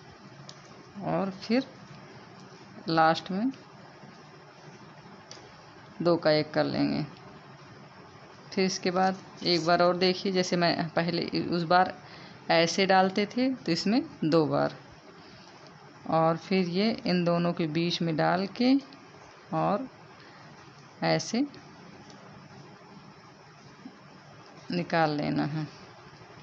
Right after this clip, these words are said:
फिर दो बार, फिर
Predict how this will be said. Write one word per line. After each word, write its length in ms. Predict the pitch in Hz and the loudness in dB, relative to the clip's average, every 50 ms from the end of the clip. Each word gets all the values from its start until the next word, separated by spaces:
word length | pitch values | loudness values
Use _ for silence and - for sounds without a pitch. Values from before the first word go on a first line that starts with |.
| - - | -14 -4
फिर 180 | - 214 208 190 | 0 0 0 2
दो 200 | 175 202 202 202 | 2 2 4 4
बार, 300 | 190 202 208 214 226 240 - - - - - - - - - - - - - - - - - - - - - - - - - - - - - - - - - - - - 143 143 - - - - - - - - - - - - - - - - - - | 4 4 4 4 4 2 -2 -6 -14 -20 -20 -20 -20 -20 -20 -20 -20 -20 -20 -20 -20 -20 -20 -20 -20 -20 -20 -18 -16 -16 -16 -16 -18 -20 -20 -20 -20 -20 -20 -20 -20 -20 -20 -20 -20 -20 -20 -20 -20 -20 -20 -20 -20 -20 -20 -20 -20 -20 -20 -20 -18 -10
फिर 200 | - - 185 - | -6 -4 -4 -6